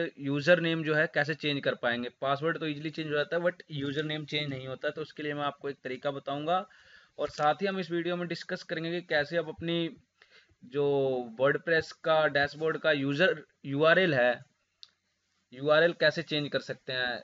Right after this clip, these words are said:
क्योंकि जो यूआरएल होता है हमारा by default ये होता है कि जैसे आपकी वेबसाइट है, तो जो, जो भी वेबसाइट है, वेबसाइट डॉट कॉम स्लैश डब्ल्यू पी एडमिन,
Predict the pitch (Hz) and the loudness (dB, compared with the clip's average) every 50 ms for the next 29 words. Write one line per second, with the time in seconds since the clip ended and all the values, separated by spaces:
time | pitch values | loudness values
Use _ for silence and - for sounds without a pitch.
0 | - _ _ _ _ _ _ - 143 143 - 156 165 165 170 165 147 160 165 156 | -12 _ _ _ _ _ _ -12 -12 -10 -8 -4 -2 -2 -2 -2 -2 -2 -2 -2
1 | 143 135 147 156 165 180 175 170 170 - 170 165 156 156 156 165 147 151 151 156 | -2 2 4 6 6 6 6 4 2 4 2 0 2 4 2 4 4 6 4 4
2 | 156 156 - - 160 165 160 147 143 156 170 160 156 147 - 151 151 143 151 151 | 4 2 -4 0 0 0 0 0 0 0 2 2 2 2 2 0 0 0 -2 -4
3 | 147 143 160 156 151 - - 151 147 143 143 - - 147 151 165 - - 175 165 | -2 2 2 0 0 0 -4 0 2 2 2 2 0 0 0 0 2 2 4 6
4 | 170 170 160 160 - - - _ _ _ - 123 127 127 123 127 131 123 120 143 | 6 4 4 0 -6 -20 -20 _ _ _ -16 -16 -14 -12 -8 -8 -8 -6 -2 -2
5 | 151 151 160 151 156 151 147 - - 147 156 156 165 156 147 147 143 139 - 147 | 0 0 2 4 4 4 4 2 0 0 0 2 0 2 4 4 2 4 2 -2
6 | 143 151 139 143 143 143 - - 156 160 160 151 - - 143 147 160 180 180 - | -2 0 0 -2 -2 -2 -2 -4 -6 -4 -4 -6 -4 0 4 4 4 4 2 0
7 | - - _ _ _ _ _ _ _ - 135 131 139 156 160 - _ 175 180 175 | -12 -16 _ _ _ _ _ _ _ -6 -4 -2 0 -2 -2 -2 _ -8 -8 -6
8 | - - 135 131 131 131 123 120 117 | -4 0 0 0 0 0 -6 -8 -10